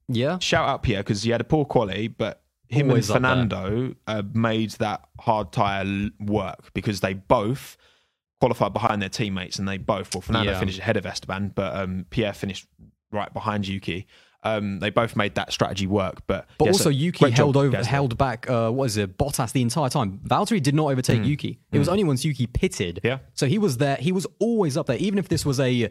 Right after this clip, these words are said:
Speaker 1: quote unquote boring race. I think Yuki would have still been in the top
Speaker 2: There's
Speaker 1: eight, top
Speaker 2: quite,
Speaker 1: seven.
Speaker 2: quite a few times the Mercedes has been stuck behind Yuki Tsunoda, isn't there? Like, you had, uh,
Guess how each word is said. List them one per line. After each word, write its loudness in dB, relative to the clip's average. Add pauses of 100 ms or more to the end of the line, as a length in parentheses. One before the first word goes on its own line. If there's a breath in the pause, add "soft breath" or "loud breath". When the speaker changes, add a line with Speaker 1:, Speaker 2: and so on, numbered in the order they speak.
(340 soft breath)
Speaker 1:
quote 2
unquote 2
boring 4
race. 0
I 0
think 2
Yuki -4
would -2
have -2
still 0
been 2
in 2
the 0
top -4
Speaker 2:
There's 2
Speaker 1:
eight, -2
top 0
Speaker 2:
quite, 6
Speaker 1:
seven. 0
Speaker 2:
quite 4
a 0
few 4
times 2
the 2
Mercedes 2
has -2
been -2
stuck -2
behind -2
Yuki -6
Tsunoda, -2
isn't 0
there? -6 (140)
Like, 0
you 2
had, 2
uh, 2